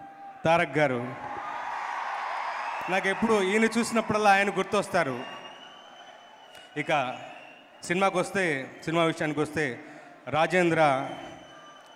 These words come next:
ఒక స్వాప్నికుడు, ఒక కలలు కన్నటువంటి ఒక డెబ్యూ దర్శకుడు, ఒక మంచి స్క్రిప్ట్, ఒక నావెల్ పాయింట్, ఇండియన్ స్క్రీన్ మీద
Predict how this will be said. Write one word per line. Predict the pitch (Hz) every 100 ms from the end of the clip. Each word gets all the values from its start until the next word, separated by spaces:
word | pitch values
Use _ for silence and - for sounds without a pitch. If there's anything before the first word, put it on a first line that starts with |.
| - - - - 160
ఒక | 160 180
స్వాప్నికుడు, | 180 185 185 165 147 123 - - - - 160
ఒక | 165 165
కలలు | 180 190 185
కన్నటువంటి | 180 175 165 165 160 151
ఒక | 143 147 131 135 143
డెబ్యూ | 160 180 151 135 - - - 151
దర్శకుడు, | 165 175 160
ఒక | 147 156
మంచి | 185 202 -
స్క్రిప్ట్, | 175 170 180 147
ఒక | 143 151
నావెల్ | 185 196 185 180
పాయింట్, | 170 160 151 135 - - - - -
ఇండియన్ | 185 208 165
స్క్రీన్ | 185 190
మీద | 180